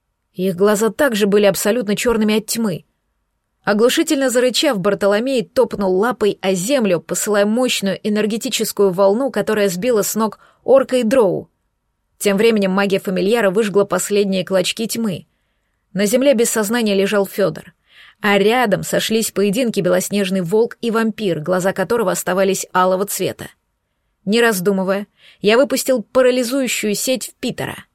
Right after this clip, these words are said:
Альфа зарычал, пытаясь выбраться из ловушки, что сделать в волчьем теле было сложно. Он лишь сильнее запутывался в плетении.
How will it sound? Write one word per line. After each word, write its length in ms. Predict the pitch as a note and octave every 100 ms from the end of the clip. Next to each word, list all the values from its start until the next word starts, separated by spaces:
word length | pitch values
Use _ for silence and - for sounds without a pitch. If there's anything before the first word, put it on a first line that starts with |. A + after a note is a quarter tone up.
| _ _ _ _ _
Альфа 360 | F#3 G3+ G3+ G#3
зарычал, 540 | F#3 G3+ G3 - B3
пытаясь 380 | G3 F#3 G3 F#3
выбраться 400 | G3+ G#3 G3+ -
из 120 | F#3+ F3+
ловушки, 540 | F#3 G3+ C4 - F3
что 220 | E3 F#3+
сделать 460 | F3+ D#3+ A3+ G3+ F3+
в 60 |
волчьем 400 | F3 G3+ - F#3+
теле 280 | E3+ C#4 B3+
было 260 | G#3 A#3+ C4
сложно. 640 | - D#4+ C#4+ E3 - - _ _ _ -
Он 180 | A#3+ A#3
лишь 220 | G#3+ -
сильнее 380 | G3+ G3+ A#3 G#3
запутывался 600 | F3+ E3+ F3+ F3 E3+ G3
в 60 | -
плетении. 760 | G#3+ G#3+ F3 D#3 C3+ -